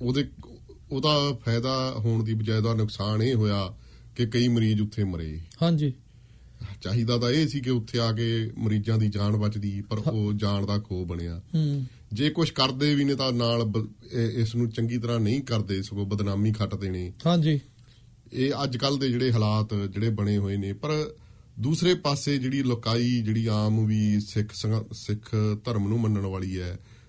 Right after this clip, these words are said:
Speaker 1: ਉਹ ਵੀ ਆਪਣੇ ਅਸਲ ਜਿਹੜੇ ਮਨਸ਼ੇ ਤੋਂ ਥੋੜ੍ਹਾ ਜਿਹਾ ਖੁੰਝ ਗਈ।
Speaker 2: ਮਨੋਰਥ ਤੋਂ।
Speaker 1: ਮਨੋਰਥ ਤੋਂ ਥੋੜ੍ਹਾ ਜਿਹਾ ਖੁੰਝ ਗਈ।
Speaker 2: ਹੂੰ।
Speaker 1: ਜਿਹੜੀ ਇਹ ਵੀ ਗੱਲ ਹੈ, ਇਹ ਵੀ ਗੱਲ ਆਮ ਹੀ ਚੱਲਦੀ ਰਹਿੰਦੀ ਆ ਵੀ ਜਿਹੜੀ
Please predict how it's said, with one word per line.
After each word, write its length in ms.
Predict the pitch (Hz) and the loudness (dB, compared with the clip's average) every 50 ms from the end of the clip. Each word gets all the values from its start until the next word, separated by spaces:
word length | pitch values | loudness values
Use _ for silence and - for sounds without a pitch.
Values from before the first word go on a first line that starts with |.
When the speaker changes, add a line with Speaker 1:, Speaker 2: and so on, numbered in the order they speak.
| - - - | -18 -10 -4
Speaker 1:
ਉਹ 160 | 147 156 170 | -2 0 2
ਵੀ 120 | 165 175 | 2 4
ਆਪਣੇ 420 | 170 143 135 107 - 135 135 143 - - 131 | 4 2 2 0 -2 -2 -2 -2 -2 -2 -4
ਅਸਲ 480 | 120 - 151 139 135 127 123 120 117 110 | -2 0 0 0 2 2 2 2 2 0
ਜਿਹੜੇ 180 | 107 110 113 | 0 0 0
ਮਨਸ਼ੇ 400 | 117 113 110 107 104 - - 110 | 2 2 2 2 0 0 0 -2
ਤੋਂ 280 | 104 - 107 104 104 98 | -2 0 -2 -2 -2 -4
ਥੋੜ੍ਹਾ 280 | - - 127 147 156 139 | -4 -4 -4 -2 -2 0
ਜਿਹਾ 160 | 123 120 113 | 0 0 -2
ਖੁੰਝ 280 | 110 - 104 107 120 | -2 -2 -2 0 0
ਗਈ। 260 | 143 127 113 101 92 92 - - - - - - - - - - - - - - - - - - - - 156 | 0 0 -2 -2 -4 -6 -14 -20 -20 -20 -20 -20 -20 -20 -20 -20 -20 -20 -20 -20 -20 -20 -20 -16 -6 -2 2
Speaker 2:
ਮਨੋਰਥ 380 | 160 165 165 170 165 175 170 | 4 4 6 6 4 4 2
ਤੋਂ। 220 | 170 - 180 170 160 | 2 2 2 4 4
Speaker 1:
ਮਨੋਰਥ 480 | - 127 127 131 131 139 139 - - | 4 4 4 4 2 0 -2 -4 -4
ਤੋਂ 220 | 110 135 131 127 123 | -4 0 0 0 0
ਥੋੜ੍ਹਾ 240 | 107 110 113 127 123 | 0 0 0 0 2
ਜਿਹਾ 160 | 120 123 117 | 0 0 0
ਖੁੰਝ 280 | 101 110 110 117 123 | 0 2 0 0 2
ਗਈ। 360 | 123 120 117 110 107 104 98 104 - - | 2 2 2 4 2 2 0 -2 -6 -6
Speaker 2:
ਹੂੰ। 400 | 156 151 151 143 139 135 135 139 123 - - - - - - - - - - | -4 -2 -2 -2 -2 -2 -4 -4 -6 -10 -14 -20 -20 -20 -20 -18 -12 -6 -2
Speaker 1:
ਜਿਹੜੀ 580 | - - 135 139 143 143 139 131 131 127 123 113 110 - 107 | 0 2 2 4 4 4 4 4 4 4 2 2 -2 -4 -4
ਇਹ 180 | 107 139 147 160 | -2 0 2 2
ਵੀ 100 | 175 151 | 2 4
ਗੱਲ 200 | 151 151 147 147 | 4 4 4 4
ਹੈ, 60 | 147 | 2
ਇਹ 300 | 151 151 156 160 160 170 | 2 2 0 2 2 2
ਵੀ 140 | 170 170 160 | 2 2 0
ਗੱਲ 320 | 160 151 156 147 143 135 131 - - - - - | 2 0 0 -2 -4 -6 -10 -10 -12 -12 -8 -4
ਆਮ 200 | 135 139 147 151 | 0 2 2 4
ਹੀ 60 | 151 147 | 2 2
ਚੱਲਦੀ 320 | 147 147 139 135 131 139 | 2 2 0 0 0 0
ਰਹਿੰਦੀ 280 | 135 139 139 139 143 143 | 0 0 0 0 0 -2
ਆ 100 | 139 135 | -2 -2
ਵੀ 100 | 135 131 | -2 -2
ਜਿਹੜੀ 260 | 127 131 127 135 | -2 -2 -2 -2